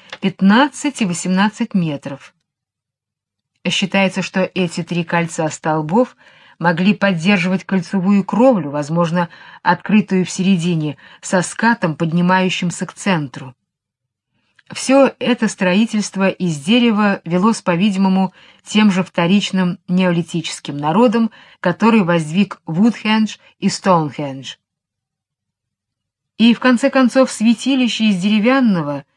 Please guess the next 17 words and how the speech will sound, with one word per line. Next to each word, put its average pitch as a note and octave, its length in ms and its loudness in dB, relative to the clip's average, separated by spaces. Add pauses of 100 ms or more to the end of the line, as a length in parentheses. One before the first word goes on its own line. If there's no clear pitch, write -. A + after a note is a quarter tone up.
(160)
стало A#3 400 0
каменным. E3+ 720 -2 (840)
Новые B3 400 6
строители, G3 760 0 (560)
возможно, F#3 760 0
ранние F#3+ 480 2
бикеры — G3 580 -2 (540)
убрали G3+ 500 2
деревянные F3+ 720 0
столбы F3+ 580 -2
и F3+ 340 -2
ту E3+ 160 -2
постройку, A#3+ 720 -2 (240)
которая A3+ 480 2
на F#3+ 120 2
них G3+ 240 2
опиралась, D3+ 720 -4